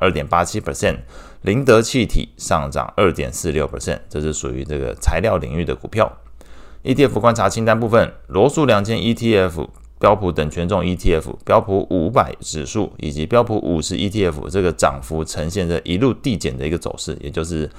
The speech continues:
呃，小型股目前来看表现的都比大型股来得好，那支持了所谓的美股广度扩大的一个观点是持续在发酵。美债利率的部分，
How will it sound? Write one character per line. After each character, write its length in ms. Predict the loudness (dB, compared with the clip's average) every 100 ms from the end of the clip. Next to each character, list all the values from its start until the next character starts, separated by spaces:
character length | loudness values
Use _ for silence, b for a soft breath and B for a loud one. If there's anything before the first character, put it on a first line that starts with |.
| B B
呃， 180 | -4 -2
小 200 | 0 0
型 180 | 0 0
股 100 | 0
目 140 | 0
前 140 | 0
来 100 | -2
看 240 | 0 -2 -2 b b
表 180 | -2 0
现 220 | 2 2
的 140 | 0 -2
都 260 | 2 2
比 140 | 2 2
大 180 | 0
型 160 | 0 -4
股 160 | -8 -6
来 120 | -4
得 80 | -4
好， 360 | -4 -4 -4 -8 B B -2
那 120 | -2
支 220 | 0 -4
持 160 | -2 0
了 100 | 0
所 200 | 2 2
谓 80 | 2
的 120 | -2
美 220 | -2 -2
股 180 | -2 -4 -8 -18 2
广 240 | 4 4 0
度 160 | -2
扩 300 | -2 2 4
大 220 | 6 4 2
的 100 | -2
一 40 |
个 100 | 0
观 180 | 2 2
点 160 | 0 -8
是 160 | -10 -10
持 220 | -8 -8
续 120 | -6
在 140 | -6
发 160 | -4 0
酵。 180 | 2 2 -2 -18 -20 -20 -20 -20 -20 -20 -18 B B B B
美 80 | 2
债 140 | 4
利 100 | 6
率 60 | 6
的 80 | 6
部 140 | 6
分， 200 | 4